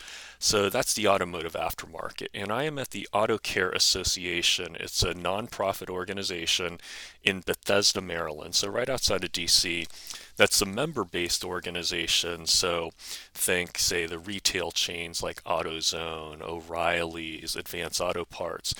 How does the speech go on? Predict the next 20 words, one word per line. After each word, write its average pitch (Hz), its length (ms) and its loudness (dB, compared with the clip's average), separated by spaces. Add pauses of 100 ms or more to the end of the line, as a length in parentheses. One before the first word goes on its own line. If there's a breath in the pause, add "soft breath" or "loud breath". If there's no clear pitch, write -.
(320 loud breath)
parts - 340 4
manufacturers 85 1200 -4
for 82 560 -8
automobiles, 82 920 -4 (420 loud breath)
um, 78 460 -4
wholesalers, 82 800 0
distributors, 82 920 0
service 95 580 4
shops, - 720 0 (400 loud breath)
and 87 500 2 (180)
business 92 380 2
services. 92 680 2
So 87 280 6
we 107 180 -4
have 98 140 -2
members 143 380 -4
across 101 500 2
the 90 100 -2
supply - 500 4
chain, 87 460 2